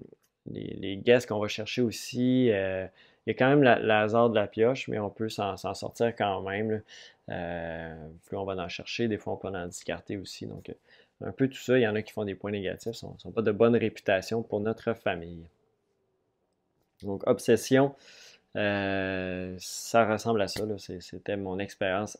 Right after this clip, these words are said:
à quatre joueurs de minuit à deux heures du matin. Peut-être pas le meilleur moment pour sortir ça, mais j'étais, j'étais content quand même de le présenter aux autres joueurs autour de la table. Alors, c'est ce qui fait le tour, euh, de mes expériences de jeu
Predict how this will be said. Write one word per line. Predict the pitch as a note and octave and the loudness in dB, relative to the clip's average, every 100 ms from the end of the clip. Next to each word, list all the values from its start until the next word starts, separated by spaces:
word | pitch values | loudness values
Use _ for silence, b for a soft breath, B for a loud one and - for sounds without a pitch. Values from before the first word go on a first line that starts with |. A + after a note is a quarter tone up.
| - | 0
à | B2 | 0
quatre | B2 C3+ B2+ A#2 | 4 2 4 2
joueurs | G#2+ A2 A#2 B2+ B2+ b b _ | 4 6 8 6 2 b b _
de | B2 B2+ C3 | 4 6 8
minuit | B2+ B2+ C3 C3+ | 8 8 8 6
à | |
deux | B2+ A2+ | 6 6
heures | A#2+ G#2+ | 6 6
du | |
matin. | A2+ G#2 A2+ A#2+ A2+ | 2 0 0 -2 -4
Peut-être | A2 F#2 | -10 2
pas | A#2+ | 4
le | A2 | 4
meilleur | A#2+ A#2 | 4 4
moment | A2 A#2 A2+ | 4 2 0
pour | - | -4
sortir | - G#2+ A2 G#2 | -8 -4 -4 -2
ça, | - C#3+ b b b b _ G#2 | 2 0 b b b b _ -2
mais | G#2+ A#2 - G2+ | 4 4 4 -6
j'étais, | G2+ - G2 F#2 F2 F2 E2+ E2 E2+ F2 | -8 -2 0 0 -2 -6 -8 -10 -12 -6
j'étais | G#2+ C#3+ | 0 4
content | C3+ A#2 A#2+ | 4 6 4
quand | A2+ G#2+ | 4 0
même | A2 | -2
de | G#2 | -4
le | |
présenter | - G#2 G2 G2 G#2+ - A#2 | -6 -8 -8 -6 -6 -6 0
aux | B2 | 4
autres | A#2 G#2 | 4 4
joueurs | G#2+ G#2 | 0 -2
autour | F#2 - | -4 -8
de | |
la | - | -10
table. | - - - _ _ _ _ _ | -8 -10 -12 _ _ _ _ _
Alors, | B2 C3+ C3+ | 6 8 8
c'est | C3+ | 2
ce | B2 | -4
qui | - | 2
fait | A#2+ | 2
le | A2 | 4
tour, | B2+ C3 B2+ G#2 | 4 6 6 4
euh, | G2+ G2 | -2 -4
de | G2+ E3 | 8 8
mes | D#3+ C3+ A#2 | 10 6 6
expériences | A#2+ - A#2 A#2 A#2 | 4 2 2 4 2
de | G#2 G2+ | 0 -4
jeu | G2+ C3 | 2 2